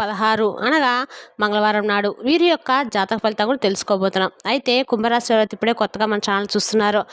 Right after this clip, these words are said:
దయచేసి ఛానల్ సబ్స్క్రైబ్ చేసుకొని వీడియోకి లైక్ చేసి సపోర్ట్ చేయడం మాత్రం మర్చిపోకండి.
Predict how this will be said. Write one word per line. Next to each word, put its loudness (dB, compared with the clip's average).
దయచేసి 2
ఛానల్ -2
సబ్స్క్రైబ్ 0
చేసుకొని 0
వీడియోకి 2
లైక్ -2
చేసి 0
సపోర్ట్ 0
చేయడం 0
మాత్రం -2
మర్చిపోకండి. -2